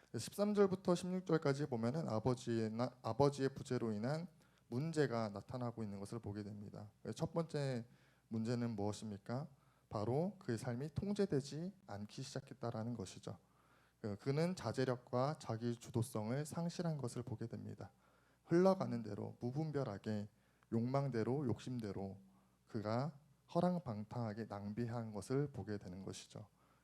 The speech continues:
그 두 번째로, 이러한 무분별 가운데에 그는 궁핍하게 되었다라는 것을 보게 됩니다.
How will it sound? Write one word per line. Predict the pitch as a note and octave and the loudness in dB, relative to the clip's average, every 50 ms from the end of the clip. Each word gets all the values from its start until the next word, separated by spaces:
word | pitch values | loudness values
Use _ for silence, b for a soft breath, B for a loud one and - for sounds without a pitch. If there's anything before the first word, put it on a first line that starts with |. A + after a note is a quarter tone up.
| b b b | b b b
그 | B2+ | -6
두 | - - C#3+ | -2 2 6
번째로, | D3+ F3+ F#3 - E3+ E3 D#3+ D#3+ E3+ F3+ - | 6 6 6 6 6 6 6 6 6 4 4
이러한 | C3+ C3+ C#3 C#3 C#3 C3+ | 4 4 4 4 4 4
무분별 | B2 C#3+ D#3 F3 F#3 F3+ F3+ F3 E3 | 0 0 0 0 2 6 6 6 6
가운데에 | - C#3 A#2+ A#2+ A#2 A#2+ A2+ A2+ A2+ C#3 D#3+ D#3+ C#3+ A#2 A2 - - - _ _ _ _ _ - | 6 4 4 4 4 2 2 0 0 2 2 2 0 0 -2 -4 -10 -20 _ _ _ _ _ -6
그는 | - B2 A#2 A#2 C3 D#3 F3+ F3+ - | 0 2 4 4 4 2 0 -4 -6
궁핍하게 | - - D3+ D#3+ E3 - G3+ - - - D#3+ D3+ E3 D3+ | -10 -10 -10 -8 -6 -4 -4 -2 2 2 2 2 0 0
되었다라는 | - C3 A2+ A2 - A#2 A2+ A2 A2 A2 | 0 0 0 0 -2 -2 -4 -2 -2 -2
것을 | A2 A2 - - A#2+ | -4 -4 -4 -6 -6
보게 | - A2 G#2 A2+ G#2+ | -6 -6 -6 -4 -6
됩니다. | - G2 F#2+ F#2+ F#2 F#2 F#2 F2+ F2+ | -6 -6 -8 -8 -8 -8 -10 -12 -12